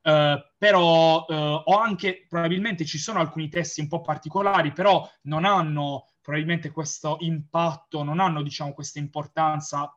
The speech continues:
per il pubblico, probabilmente, perché il pubblico vede l'esibizione, l-, la, come dire, la forza vocale, probabilmente, diciamo, della cantante, ma non per forza, perché,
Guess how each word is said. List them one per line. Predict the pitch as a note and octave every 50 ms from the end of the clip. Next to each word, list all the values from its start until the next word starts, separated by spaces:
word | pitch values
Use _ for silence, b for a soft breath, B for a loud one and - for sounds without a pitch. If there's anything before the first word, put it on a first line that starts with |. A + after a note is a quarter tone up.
| _ _
per | - D#3+ D3+
il | D3+ D3 D3+
pubblico, | - D#3 D3+ C#3 C3+ C3 C3+ B2 - C3+
probabilmente, | B2 C3 C3+ C3 C3+ C3+ C3+ C3+ C3+ C3+ C3 A#2+ -
perché | C#3 C#3 - F#3+
il | F#3
pubblico | - G#3 F3 D#3 D#3 D3 E3
vede | D#3+ E3+ D#3+ D3 C3 C#3 - - B B B B B B B - D#3 E3+ - - D#4 D4
l'esibizione, | G#3+ A3+ - - - - G3+ F#3 E3 D#3+ D#3 D#3 D#3+ E3+ F3+ F3+ F3 B B B B B
l-, | - E3+ F3 F3 E3+ E3 E3+ E3+
la, | E3+ E3+ E3 D#3+ D#3 D#3 D#3
come | F3 F3
dire, | D#3+ D#3+ D#3 D3+ D3 C#3+
la | D3 D3
forza | - - G#3 G3 - - F#3
vocale, | F3 F3 E3+ E3+ - G3 G3 F#3+ F3+ D#3+ D3+
probabilmente, | D3 D3 D3 D3 D3 C#3+ D#3 E3 E3+ E3 D#3 D#3 C#3+
diciamo, | C#3 C#3+ C3 - D#3 D3 C#3+ C#3
della | C#3+ D3 D3+ D3+
cantante, | F#3+ G3 F#3+ - G3+ F3+ D#3+ E3
ma | D3+ D#3 D#3 D#3+ D#3+ - _ -
non | E3 E3 F#3+ F#3 E3+ E3
per | F3 D#3 D3+
forza, | - - G3+ F3+ D#3+ D#3 - C#3+
perché, | - - C#3+ - - D3+ D3+ C#3+